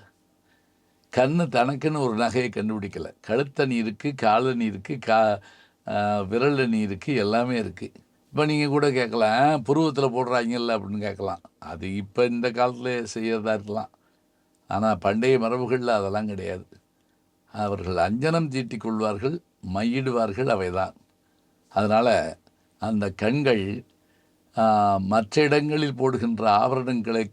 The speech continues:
பார்த்து மகிழவும் செய்யும். காயம்பட்ட போது அந்த காயத்திற்காக வருந்தவும் செய்யும். அதனாலதான் கண்ணுக்கு இத்தனை பெருமைகள் உண்டு என்று நம்முடைய முன்னோர்கள் வைத்திருக்கிறார்கள்.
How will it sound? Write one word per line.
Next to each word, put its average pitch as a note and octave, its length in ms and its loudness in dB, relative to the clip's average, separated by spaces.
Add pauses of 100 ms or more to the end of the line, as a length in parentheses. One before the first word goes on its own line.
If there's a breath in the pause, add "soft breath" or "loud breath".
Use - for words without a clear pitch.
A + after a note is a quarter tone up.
பார்த்து G#2+ 400 0
மகிழவும் B2+ 600 0
செய்யும். B2 520 -2 (1040)
காயம்பட்ட A2 560 0
போது F2+ 600 -4 (440)
அந்த G#2+ 280 -2 (100)
காயத்திற்காக G#2+ 760 0
வருந்தவும் G2+ 600 -2
செய்யும். E2+ 540 -8 (840)
அதனாலதான் B2 540 4 (300)
கண்ணுக்கு C3 560 0
இத்தனை B2 420 2
பெருமைகள் A#2 500 -2
உண்டு A#2 400 0
என்று G2 600 -2
நம்முடைய G#2 320 0
முன்னோர்கள் G#2+ 460 2
வைத்திருக்கிறார்கள். F2+ 920 -2